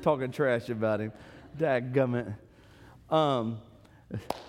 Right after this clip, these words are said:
so what we're talking about today is, is this, this, uh, sermon has had, like, four or five different titles this week.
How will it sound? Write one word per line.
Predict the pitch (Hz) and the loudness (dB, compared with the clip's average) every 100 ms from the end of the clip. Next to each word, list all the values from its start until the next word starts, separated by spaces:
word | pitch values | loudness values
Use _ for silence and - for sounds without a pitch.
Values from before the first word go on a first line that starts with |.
| - - - - | -20 -20 -20 -18
so | - 220 | 6 6
what | 262 | 8
we're | 233 | 4
talking | 226 208 | 4 6
about | 196 175 | 4 4
today | 151 151 175 170 | 2 6 6 4
is, | 147 147 139 135 123 - | 0 2 2 2 -2 0
is | 175 202 202 | 2 2 -4
this, | 302 247 202 | -2 -2 -2
this, | 208 202 202 - | 2 2 2 0
uh, | 214 180 160 160 139 131 | 0 4 4 4 2 -2
sermon | - 190 185 175 156 | -2 2 4 4 2
has | 147 | 2
had, | 160 143 131 | 2 2 4
like, | 123 - - - - | 2 0 -12 -20 2
four | 196 175 | 4 4
or | |
five | 143 156 143 131 | 4 4 4 2
different | 123 139 135 101 | 2 0 0 0
titles | 147 139 120 127 | 0 2 0 0
this | 143 - | -4 -2
week. | 139 131 127 | -2 -2 -4